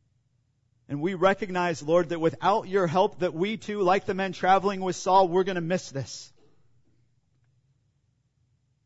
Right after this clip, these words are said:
We're gonna miss you. We're gonna miss seeing you. We're gonna miss hearing from you. And we ask this morning that you would use your word to allow us to see you, to allow us to hear you, and to allow us to rejoice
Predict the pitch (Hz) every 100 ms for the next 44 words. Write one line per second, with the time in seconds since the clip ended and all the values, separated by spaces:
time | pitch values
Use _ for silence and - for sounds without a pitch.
0 | _ _ _ _ _ _ 139 175 190 185
1 | 208 - 175 208 170 170 180 190 - -
2 | 214 226 190 196 214 190 185 185 185 -
3 | - 226 220 185 - 196 208 175 165 156
4 | 190 - 170 180 170 180 160 165 165 165
5 | 123 101 _ _ _ _ _ _ _ _
6 | _ - 180 202 208 170 165 226 254 240
7 | 156 240 240 196 196 190 185 170 175 190
8 | 185 - 165 - 233 240 226 226 220 196
9 | 160 170 185 185 180 - 165 - 220 208
10 | 170 156 151 - - 165 185 160 165 180
11 | 185 - - 180 165 117 117 175 123 -
12 | - -